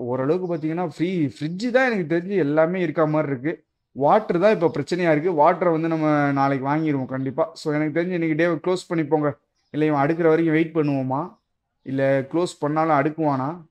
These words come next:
Anyway, so பாத்துக்கலாம், விடுங்க. ஃப்ளோர் இருக்கு, பாஸ்தா இருக்கு. பீனட் பட்டர் இல்ல, பீனட் பட்டர் நம்ம கண்டிப்பா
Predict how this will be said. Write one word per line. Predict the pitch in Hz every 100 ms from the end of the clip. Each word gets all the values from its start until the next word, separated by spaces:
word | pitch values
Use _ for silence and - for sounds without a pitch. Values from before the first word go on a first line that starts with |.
| _ _
Anyway, | 123 147 208 - -
so | - 156
பாத்துக்கலாம், | 170 175 165 143
விடுங்க. | 151 135 - _ _ _ _
ஃப்ளோர் | - 156 180 165
இருக்கு, | 147 160 160 143
பாஸ்தா | 143 170 - 156
இருக்கு. | 143 127 135 151 - _ _ _ _ _ _ _ _ _ _ _ _ _ _ -
பீனட் | 233 240 170
பட்டர் | 156 143 143
இல்ல, | 143 143
பீனட் | 160 175 160
பட்டர் | 143 131
நம்ம | 131 123
கண்டிப்பா | 127 123